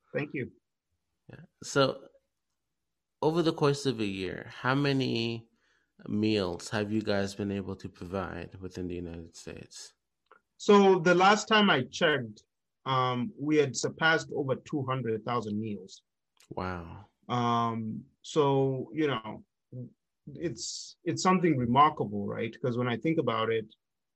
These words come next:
Speaker 1: you know, we're, we're getting close, right? Uh, but we need to move faster because, you know, we have that million that we have to hit by the end of twenty twenty-two. So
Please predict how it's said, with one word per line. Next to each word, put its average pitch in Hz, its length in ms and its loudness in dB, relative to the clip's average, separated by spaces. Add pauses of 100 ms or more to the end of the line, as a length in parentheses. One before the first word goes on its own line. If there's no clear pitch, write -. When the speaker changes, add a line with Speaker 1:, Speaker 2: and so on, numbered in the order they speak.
(240)
Speaker 1:
you 127 180 -2
know, 135 180 -14 (880)
we're, 143 580 4
we're 147 260 4
getting 147 280 6
close, - 520 0 (100)
right? 117 360 -2 (220)
Uh, 131 240 2
but 123 180 4
we 156 140 6
need 180 200 8
to 156 80 0
move 156 240 6
faster 151 580 2
because, 110 580 0 (760)
you 131 140 -2
know, - 200 -6 (160)
we 139 200 4
have 147 240 6
that 139 180 6
million 151 320 6
that 123 140 4
we 123 100 2
have 120 160 2
to 117 80 -4
hit 139 360 4
by 127 100 6
the 117 120 6
end 123 120 2
of 107 120 -4
twenty 107 200 -4
twenty-two. 113 580 0
So 117 420 4